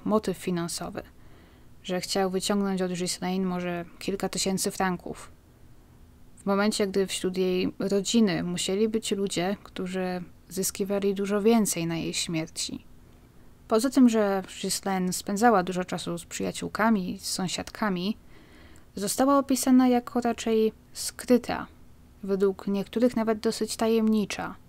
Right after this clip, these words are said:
Jej przyjaciółki później powiedzą,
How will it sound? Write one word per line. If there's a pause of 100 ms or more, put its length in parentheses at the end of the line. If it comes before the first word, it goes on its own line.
(880)
Jej
przyjaciółki
później
powiedzą,